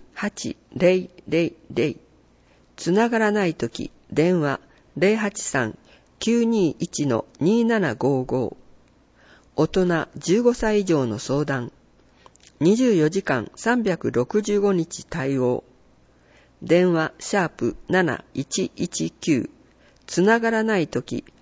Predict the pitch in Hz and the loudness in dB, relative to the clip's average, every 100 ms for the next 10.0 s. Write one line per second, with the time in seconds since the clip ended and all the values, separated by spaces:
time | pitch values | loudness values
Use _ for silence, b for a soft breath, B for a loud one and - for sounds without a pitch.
0 | b b - 151 175 180 165 151 - 147 | b b -6 2 4 4 2 -2 -2 2
1 | 208 233 202 - - 131 110 - _ b | 2 2 -4 -6 -4 -4 -4 -10 _ b
2 | b - - 226 220 220 165 - 175 139 | b -8 0 2 4 2 0 -2 -6 -2
3 | 131 110 - _ - 196 156 - - 131 | -2 -2 -6 _ 0 2 2 -2 -6 -12
4 | - 196 - 190 - 165 - - 143 123 | -6 -4 -4 -6 -4 -4 -4 -2 0 -2
5 | - _ _ _ _ _ b b b _ | -10 _ _ _ _ _ b b b _
6 | _ - 185 202 190 160 - 120 - _ | _ 0 4 4 2 0 -4 -8 -10 _
7 | _ _ _ - 208 233 - 196 180 - | _ _ _ -2 0 0 0 0 0 0
8 | - _ - 175 240 - 214 202 190 180 | -12 _ -2 0 2 2 2 2 2 2
9 | 175 160 151 - 139 151 208 202 151 120 | 2 0 0 -2 -2 2 2 2 0 -6